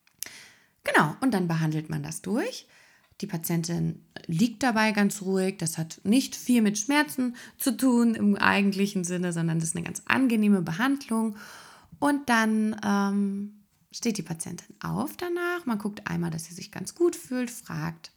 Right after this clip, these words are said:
wie es ihr so geht. Und dann lässt man den Körper mal machen.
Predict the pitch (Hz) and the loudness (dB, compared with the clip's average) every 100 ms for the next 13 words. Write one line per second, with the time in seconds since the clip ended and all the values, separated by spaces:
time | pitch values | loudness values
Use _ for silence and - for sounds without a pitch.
0 | - _ _ 170 160 - - - 269 294 | -20 _ _ -8 -6 -6 -10 -2 4 4
1 | 302 - _ _ _ _ _ _ _ _ | 2 -4 _ _ _ _ _ _ _ _
2 | - - - - - - _ _ _ - | -20 -20 -20 -20 -20 -20 _ _ _ 2
3 | 339 339 151 160 285 - - - _ 208 | 2 6 4 6 2 0 -10 -20 _ 0
4 | - 180 185 247 - 160 165 160 247 233 | 0 0 0 -2 -2 -6 -4 -2 0 0
5 | 156 - 170 | -2 -6 -14